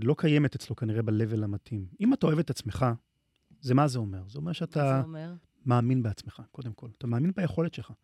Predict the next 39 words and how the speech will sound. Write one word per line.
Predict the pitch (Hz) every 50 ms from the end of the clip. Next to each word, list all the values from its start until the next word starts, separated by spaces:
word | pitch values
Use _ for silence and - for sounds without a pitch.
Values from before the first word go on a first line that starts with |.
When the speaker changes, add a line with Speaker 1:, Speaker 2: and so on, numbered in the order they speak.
| _ _ _ _ _ _ _ - - -
Speaker 1:
מה | 123
שנותן | - - 131 120 - 147 151
לך | 151 - 156
את | - -
האפשרות | 127 - - 127 117 131 156 160 - -
ללכת | 120 113 139 - - - 156
לכיוונים, | 135 - - 131 110 107 110 110 127 180 202 165 156 170 175 - _ _ _ _ _ _ _ _ _ _
ש-, | - - - - - 262 233
לבחור | 151 110 107 101 - - - 160 170 180 180
את | 190 -
העיסוקים | 131 113 - - - 120 - - 220 262 240
שלך | - 170 135 123 110
ואת | 110 -
המקצוע | 107 104 98 - - - - 139 165 175
שלך | - 151 - - 107
ואת | 101 104 -
העבודה | 104 95 87 107 107 151 165
שלך, | - 180 160 - 175 175 170 - _ _ _ _ _ _ _ _ _ -
בהתאם | 120 110 113 110 - - 151 151
למה | 151 143 147
שאתה | 135 - 139 -
חושב | 131 - 123 - 139
שאתה | - 135 - - 131
אוהב, | 120 117 127 151 147 117
כי | - -
אתה | 117 - 120
מאמין | 110 110 110 127 127
שתצליח, | - - - - - - 147 185 185 147 143 - - - - _ _ _ _ _ _ _ _ _ _ -
ויש | 113 123 143 - 165
לך | 151 -
איזושהי | 160 151 147 - - 143 135
אמונה | 127 123 123 123 135 175 214 196
בזה | 160 156 170 202
שגם | 175 - 165 151 147 170 208 208
אם | 220 208 196
זה | 170 180 165
לא | 160 165 202 214
יהיה | 220 208 202 196
הדבר | 175 156 135 143 165 170 165 165 165